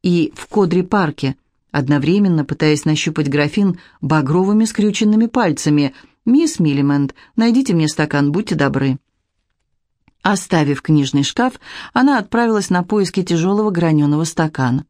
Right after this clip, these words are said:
Комната была так забита мебелью, книгами и документами, что пробираться по ней легко даже стройному человеку. Где-то у Плиния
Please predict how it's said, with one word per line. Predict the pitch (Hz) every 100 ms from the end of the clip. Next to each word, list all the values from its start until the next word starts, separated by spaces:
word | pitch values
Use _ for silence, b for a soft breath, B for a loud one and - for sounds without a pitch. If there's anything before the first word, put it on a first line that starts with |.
| _ _ _ _
Комната | 262 277 226 160 151
была | 160 175
так | 190 175
забита | 165 180 185 170
мебелью, | 160 175 202 147 131 135
книгами | - 208 160 156
и | 151
документами, | 135 - 190 254 233 226 214 B B B
что | - 285
пробираться | 233 214 190 208 226 220 185
по | 180
ней | 170 170 156 B B
легко | - 175 165 -
даже | 202 180 180
стройному | - 160 165 170 165
человеку. | 156 156 151 135 123 - - _ _ _ _ _ -
Где-то | 190 185 202 190 180 -
у | 175
Плиния | 170 190 220 185 156 143